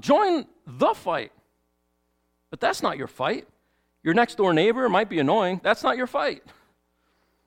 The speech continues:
The people that post stuff on Facebook, and it, it's, ah, it's, it's,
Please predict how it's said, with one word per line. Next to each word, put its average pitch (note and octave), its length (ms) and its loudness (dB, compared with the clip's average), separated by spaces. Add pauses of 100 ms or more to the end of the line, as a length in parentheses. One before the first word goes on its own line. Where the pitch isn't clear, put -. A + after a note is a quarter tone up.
(520)
The - 80 -16
people G3+ 240 -2
that E3 140 -2
post G3 220 -2
stuff G3 220 -4
on D#3+ 140 0
Facebook, G3 500 -4
and B2 120 -4
it, A2+ 140 -8
it's, - 340 -18
ah, C3 260 -16
it's, - 200 -20
it's, - 260 -12